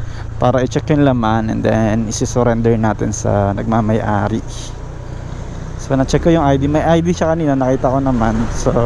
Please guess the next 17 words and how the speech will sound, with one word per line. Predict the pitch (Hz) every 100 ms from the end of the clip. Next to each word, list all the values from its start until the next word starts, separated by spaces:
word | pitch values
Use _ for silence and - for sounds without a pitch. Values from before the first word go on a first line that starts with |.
| 120 117 117 117 117 - - - - - - -
chance | - 139 139
yun | 135
para | 127 127 127
ibalik | 120 123
sa | 117 123
mismong | 117 127 117 117 113 113
may-ari. | 127 156 151 127 117 - - - - - -
Taga-Taguig | - 135 139 147 151
lang | 151 151
din | 151
naman | 143 135
siya. | 131 120 120 -
Taga-Taguig | 123 120 151 269 294
lang | 247
din | 202
naman | 135 113
ako. | 101 90